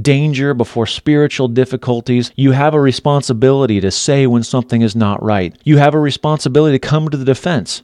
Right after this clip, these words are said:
I remember a time when I was sitting in a Burger King. I was maybe twenty-two years old. I was sitting in a Burger King and I was eating, and there was a man and a woman sitting across from me, and I kept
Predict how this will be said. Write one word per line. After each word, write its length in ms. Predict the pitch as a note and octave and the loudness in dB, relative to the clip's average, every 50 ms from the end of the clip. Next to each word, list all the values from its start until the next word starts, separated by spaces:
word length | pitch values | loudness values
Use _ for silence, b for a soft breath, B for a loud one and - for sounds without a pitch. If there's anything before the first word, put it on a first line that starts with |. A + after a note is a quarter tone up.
| _ | _
I 80 | B2 D3+ | 0 0
remember 360 | F3 E3 C#3 C#3+ C#3+ C#3 C#3 | 2 2 0 -2 0 2 0
a 60 | B2 | 0
time 300 | A#2+ - C#3+ C#3 D3+ D3+ | 0 0 -2 0 0 2
when 100 | C3 B2 | 2 2
I 80 | A#2 A#2 | 2 2
was 100 | A#2 A#2 | 0 0
sitting 280 | - - D#3+ D3+ C#3+ | 0 -2 0 0 0
in 60 | C3 A2+ | 0 -2
a 20 | |
Burger 380 | G2 G#2 B2+ C3 C3+ A#2+ A2+ A2 | 0 2 4 4 4 2 2 -4
King. 260 | - - G#2+ F#2+ F2+ | -2 -2 -4 -2 -2
I 80 | F#2+ G2 | 0 -2
was 140 | G#2 G2+ A2+ | -2 0 0
maybe 200 | A#2+ A#2 A2+ A2 | 0 0 0 -2
twenty-two 840 | - - - C3 B2+ B2 B2 B2 A#2+ A#2 A2 - - - C3+ C3+ | -4 -6 -4 -2 0 2 2 2 2 2 0 -2 -2 0 2 2
years 300 | B2+ A#2+ A#2 A2 G#2+ G2+ | 4 2 2 0 0 0
old. 160 | A2 G2+ G2 | -2 -2 -2
I 60 | F#2 | -4
was 140 | F#2+ A2 - | -4 -6 -6
sitting 240 | - - - G3+ E3 | -4 -4 -2 -2 -2
in 80 | C3+ A2 | -2 -4
a 40 | |
Burger 360 | F#2 F#2+ C3+ C#3 C#3 B2 A#2+ A2+ | -2 0 0 0 0 0 -4 -4
King 200 | - A#2 G#2+ G2+ | -2 -4 -2 -2
and 80 | G2 | -2
I 80 | G2+ G2 | -4 -4
was 160 | F#2+ G2+ G2 | -4 -2 -2
eating, 280 | A#2 A2 G2 F#2 F2 - _ | -2 -2 -2 -4 -6 -6 _
and 280 | - A#2 A2 A2 A2 A2+ | -2 0 0 2 2 2
there 120 | A#2+ B2 | 2 4
was 160 | B2 A#2+ G#2+ | 2 2 0
a 40 | G#2+ | 0
man 320 | G#2 A#2 B2+ C#3 C#3+ D3+ D3+ | -2 0 0 -2 -2 -2 -2
and 120 | C#3 A#2+ | -2 -2
a 40 | A2 | 0
woman 360 | G#2 A2+ A#2+ A#2 A2 G2+ G2 | 0 0 0 0 0 -2 -4
sitting 260 | - - A#2+ A2+ G#2+ | -4 -4 -4 -2 -2
across 400 | G#2 F#2+ - - A2 G2+ G2 F#2+ | -4 -6 -4 -4 -4 -4 -4 -6
from 200 | - - A2+ G2+ | -8 -6 -4 -2
me, 120 | F#2+ F#2 F#2 | -2 -2 -2
and 100 | F2+ F2+ | -4 -4
I 60 | F#2 | -6
kept 300 | - - C#3 C3+ C3 | -6 -4 -4 -4 -4